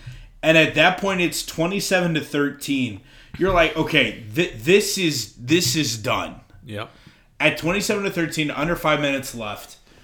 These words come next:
Speaker 1: you're like, "Okay, that fun story, Brady's," and then he just finds a way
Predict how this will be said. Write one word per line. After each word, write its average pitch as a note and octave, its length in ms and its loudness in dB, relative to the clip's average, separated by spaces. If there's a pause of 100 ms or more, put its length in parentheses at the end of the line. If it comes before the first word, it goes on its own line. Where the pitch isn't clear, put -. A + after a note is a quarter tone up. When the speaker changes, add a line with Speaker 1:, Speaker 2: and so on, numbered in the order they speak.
(240)
Speaker 1:
you're E3 120 4
like, D3+ 200 4
"Okay, B2+ 360 -2 (260)
that C3 300 -4 (400)
fun E3+ 320 4
story, D3+ 640 2 (300)
Brady's," B2+ 680 -2
and D#3 200 -2
then D#3+ 300 -4 (640)
he F#3+ 220 -10
just G3 300 -4
finds G3+ 680 -2
a G3+ 80 2
way C#3+ 540 -2